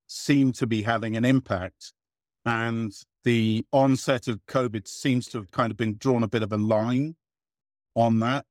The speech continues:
The hardest thing, and, and I would say the evidence is still pretty early and tentative, but the big thing after covid was working from home.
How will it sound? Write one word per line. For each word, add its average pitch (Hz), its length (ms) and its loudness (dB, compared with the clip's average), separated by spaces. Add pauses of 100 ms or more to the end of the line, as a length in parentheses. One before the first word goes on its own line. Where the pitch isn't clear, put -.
(140)
The 131 220 -2
hardest 151 560 0
thing, 127 200 -4
and, 123 220 -4
and 135 160 -2
I 131 160 0
would 127 160 -2
say 143 220 -4
the 120 160 0
evidence 117 420 -2
is 104 100 -14
still 110 440 -4 (180)
pretty 113 320 -4
early 104 460 0
and 110 180 -2
tentative, 98 640 -6 (160)
but 131 180 0
the 123 80 -4
big 139 200 -4
thing 127 220 0
after 120 280 -2
covid 107 440 -4
was 101 220 -8
working 110 460 0
from 98 280 -4
home. 120 360 -2